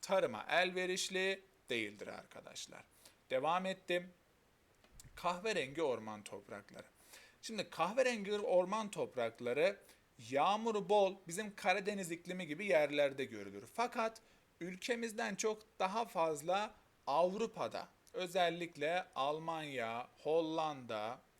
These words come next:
e, İngiltere gibi yerlerde biz kahverengi orman topraklarını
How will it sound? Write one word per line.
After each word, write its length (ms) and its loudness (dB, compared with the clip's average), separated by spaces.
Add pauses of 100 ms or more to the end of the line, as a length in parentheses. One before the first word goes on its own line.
e, 100 -6
İngiltere 760 -6
gibi 240 -8
yerlerde 640 -2
biz 260 -4 (280)
kahverengi 580 -6
orman 360 -2
topraklarını 920 -8